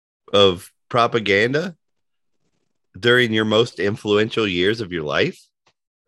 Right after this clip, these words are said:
And then every social media outlet is owned, is primarily run by the state. And let's get 'em more state run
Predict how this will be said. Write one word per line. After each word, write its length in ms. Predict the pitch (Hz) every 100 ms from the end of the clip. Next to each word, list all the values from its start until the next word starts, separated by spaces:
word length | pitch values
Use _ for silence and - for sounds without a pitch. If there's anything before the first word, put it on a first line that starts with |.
| _ _ _ _ _ _ _ _ _ _ _ _ _ _
And 140 | 92 104
then 480 | 110 107 101 95 101 _ _ _ _ _ _ _ _ _ _ _ _ _ _ _
every 520 | 107 117 120 113 101 _ -
social 460 | - 120 117 113
media 580 | 104 104 104 117 127 135 -
outlet 500 | 117 104 127 147 -
is 260 | 107 104 _ -
owned, 400 | 101 110 113 113 _
is 280 | 92 90 82 _ _ _ _ _ _ _ _ _ _ _ -
primarily 640 | 110 101 98 104 113 113
run 260 | 104 98 110
by 140 | 104
the 120 | 101
state. 440 | 92 - 98 143 - _ _ _ _ _ _ _ _ _ _ _ _ -
And 80 | 95
let's 280 | 101 - -
get 200 | 98 104
'em 100 | 76
more 220 | 78 104
state 360 | - 117 117 -
run 380 | 113 123 143